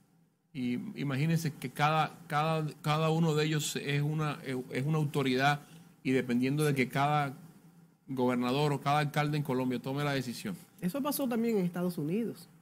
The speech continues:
Speaker 2: Es que cuando hay tantas manos, eh, tomando decisiones es muy difícil. Bueno, yo quiero que estos últimos minutos que nos quedan, ¿cuánto nos quedan? Como unos diez minutos.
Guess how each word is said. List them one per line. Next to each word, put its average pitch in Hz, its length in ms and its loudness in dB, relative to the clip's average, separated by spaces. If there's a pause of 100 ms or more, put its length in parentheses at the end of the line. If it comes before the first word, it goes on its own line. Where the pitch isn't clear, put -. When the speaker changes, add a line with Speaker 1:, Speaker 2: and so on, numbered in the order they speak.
Speaker 2:
Es 160 160 -2
que 233 160 0
cuando 226 460 2
hay 220 140 2
tantas 226 480 -2
manos, 208 640 0 (480)
eh, 170 340 -2
tomando 180 460 2
decisiones 202 540 2
es 185 80 0
muy 202 180 2
difícil. 196 560 -4 (560)
Bueno, 254 180 4
yo 294 160 4
quiero 415 220 2
que 370 100 -2
estos 339 280 -4
últimos 269 320 2
minutos 220 380 0
que 208 100 -6
nos 180 140 -2
quedan, 185 320 -4
¿cuánto 247 260 -10
nos 226 140 -4
quedan? 185 280 -6
Como 175 240 -6
unos 226 220 -4
diez 254 160 -4
minutos. 226 400 -6